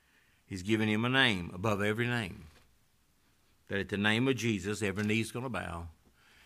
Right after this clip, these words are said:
and every tongue's gonna fa-, confess. This will happen. This is speaking to every one of us.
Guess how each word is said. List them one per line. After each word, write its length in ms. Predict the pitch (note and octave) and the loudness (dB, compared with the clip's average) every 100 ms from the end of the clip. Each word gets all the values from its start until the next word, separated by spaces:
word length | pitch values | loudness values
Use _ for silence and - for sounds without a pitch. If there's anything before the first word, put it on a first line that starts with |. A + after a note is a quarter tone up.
| - - - _ - _ _ _ _ - | -20 -20 -20 _ -20 _ _ _ _ -6
and 120 | F#2+ | -4
every 140 | F#2+ | -2
tongue's 280 | F#2 F#2 F2+ | -4 -6 -6
gonna 200 | - E2 | -10 -12
fa-, 240 | - G#2+ D#2+ E2 | -8 -8 -8 -10
confess. 680 | - E2+ C3 A#2 F2 - - - - - _ _ _ _ _ _ _ _ _ _ _ _ _ _ _ _ _ _ _ _ _ _ _ _ _ _ | -12 -6 0 0 0 -8 -12 -16 -20 -20 _ _ _ _ _ _ _ _ _ _ _ _ _ _ _ _ _ _ _ _ _ _ _ _ _ _
This 240 | A2+ B2+ A#2+ | 4 6 8
will 200 | C3+ G#2 | 8 8
happen. 480 | A2+ G2 E2+ D2+ - - _ _ _ _ _ _ _ _ _ _ _ _ _ _ _ _ | 8 6 4 -8 -12 -20 _ _ _ _ _ _ _ _ _ _ _ _ _ _ _ _
This 260 | C3 B2 - | 8 8 6
is 120 | G#2+ | 2
speaking 440 | - C#3 A2 A2 | 6 6 8 4
to 160 | G2+ G#2 | 4 6
every 200 | A#2 A2 | 6 6
one 220 | A#2 B2 | 6 6
of 160 | F#2 E2+ | 4 2
us. 140 | F#2+ | -4